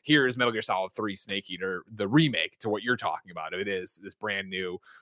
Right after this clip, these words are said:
let's go. It, you know, I, you ta-, you brought up the conversation we've had recently about Metal Gear Solid three.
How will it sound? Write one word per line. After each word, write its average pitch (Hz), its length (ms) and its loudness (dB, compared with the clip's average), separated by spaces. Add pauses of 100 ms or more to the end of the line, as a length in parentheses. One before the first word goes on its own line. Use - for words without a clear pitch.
let's 110 260 0
go. 95 360 2
It, 123 180 0
you 123 160 -2
know, 95 180 -2 (100)
I, 110 160 0
you 117 200 -2
ta-, - 160 -4
you 127 160 2
brought 127 120 6
up 123 60 0
the 127 60 0
conversation 113 540 0
we've 110 140 -4
had 107 180 0
recently 117 400 4
about 98 200 2
Metal 101 140 0
Gear 101 120 -2
Solid 92 280 -4
three. 98 200 -6